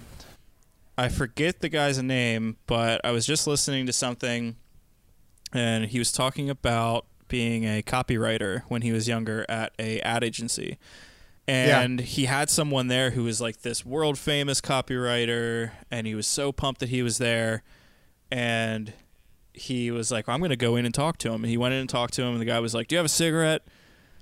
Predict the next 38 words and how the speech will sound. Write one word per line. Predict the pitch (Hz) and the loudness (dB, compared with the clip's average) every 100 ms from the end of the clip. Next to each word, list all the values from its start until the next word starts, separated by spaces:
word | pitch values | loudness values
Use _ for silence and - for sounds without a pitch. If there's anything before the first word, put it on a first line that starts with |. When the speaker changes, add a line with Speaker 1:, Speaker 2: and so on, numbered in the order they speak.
| - _ - | -20 _ -6
Speaker 1:
And | 123 | 0
he | |
was | 123 113 | 2 2
like, | 107 | 0
"No, | 113 120 | 2 2
but | 143 | 4
I | 127 | 2
can | 123 | 2
go | 120 | 0
get | 117 143 | 2 2
one." | 135 120 | 2 0
So | 120 | 0
he | |
went | 113 151 | 2 2
and | 151 | 2
got | 139 | 0
the | 131 | 2
guy | 123 | 0
cigarettes. | 117 123 113 113 - | 2 0 0 -2 -4
He | |
comes | - 135 123 | -4 -4 0
back, | 117 113 - - - - - - - - | 2 2 -2 -10 -20 -20 -20 -20 -20 -6
and | 127 120 113 | -2 0 0
he | 110 | 0
starts | - 123 - - _ | 2 0 0 -8 _
coming | - 127 120 | -2 0 2
up, | 117 - - | 0 -2 -8
you | 135 | -2
know, | 113 110 - | 0 -2 0
talking | 143 147 | -2 0
to | - | 0
him | 120 | 2
a | |
little | 117 117 | 2 2
bit, | 113 117 | 2 2
and | 117 | 0
he's | 113 107 | -2 0
like, | 113 113 - | 0 0 -4